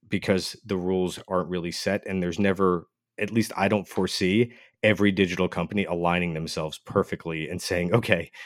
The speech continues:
how you close a Facebook account's the same way you close a Google account, the same way you close an iCloud, the same way you close Microsoft."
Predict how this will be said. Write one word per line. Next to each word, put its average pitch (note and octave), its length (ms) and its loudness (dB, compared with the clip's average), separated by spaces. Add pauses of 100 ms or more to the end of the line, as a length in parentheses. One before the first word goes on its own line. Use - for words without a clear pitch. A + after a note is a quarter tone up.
(200)
how - 140 4
you G2+ 140 2
close G2 300 2
a F2 60 -2
Facebook F#2+ 460 -2
account's F2 260 -4
the F#2+ 80 -4
same G#2 280 6
way G2 120 2
you F#2 100 0
close F2 260 -2
a E2+ 60 -6
Google F2 300 0
account, E2 300 -6
the E2+ 60 -4
same F#2 280 2
way F#2 100 2
you F2 120 0
close E2+ 280 -4
an E2 60 -4
iCloud, D#2 600 -4
the E2 80 -8
same F#2+ 240 0
way F2+ 100 0
you E2+ 80 -4
close D#2 220 -10
Microsoft." - 580 -8